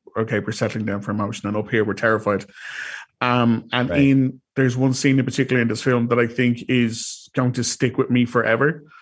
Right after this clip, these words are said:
Speaker 1: Uh, and I'm not gonna get into spoiler territory, but it involves yourself in the cave.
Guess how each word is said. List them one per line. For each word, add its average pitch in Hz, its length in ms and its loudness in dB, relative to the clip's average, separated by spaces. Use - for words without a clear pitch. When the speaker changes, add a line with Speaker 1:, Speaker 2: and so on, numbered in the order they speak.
Speaker 1:
Uh, 117 280 2
and 123 140 2
I'm 139 80 4
not 151 160 4
gonna 160 140 4
get 147 100 4
into 143 160 2
spoiler 135 320 2
territory, 123 480 2
but 127 120 -2
it 127 40 4
involves 127 380 2
yourself 131 420 2
in 127 140 2
the 117 80 2
cave. 127 480 0